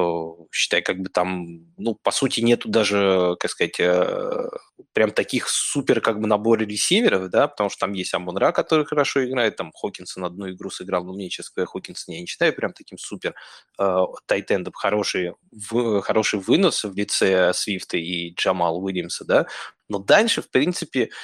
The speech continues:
ну, Джош Рейнольдс неплохо себя проявил на каком-то отрезке, но это не конкурент Уильямсу, да, и там в основном на дальний маршрут у них, э, нацелен Чарк, как,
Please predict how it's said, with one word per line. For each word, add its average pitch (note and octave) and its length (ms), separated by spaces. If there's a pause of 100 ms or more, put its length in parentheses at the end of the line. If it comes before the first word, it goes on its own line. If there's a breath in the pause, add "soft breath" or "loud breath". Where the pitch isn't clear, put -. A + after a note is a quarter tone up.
(220 loud breath)
ну, D3+ 140
Джош C3+ 280
Рейнольдс G#2+ 360
неплохо G2+ 340
себя F#2 160
проявил G2 400
на F2+ 340
каком-то - 420
отрезке, B2+ 460
но G2 140
это G#2 200
не G#2+ 160
конкурент G#2 560
Уильямсу, G#2+ 480
да, G2 200
и F2+ 140
там F#2+ 200
в F#2+ 40
основном F#2+ 460
на F#2 140
дальний F#2+ 320
маршрут F#2+ 420
у - 40
них, F#2 340
э, F#2 500
нацелен F#2 520
Чарк, - 440
как, - 200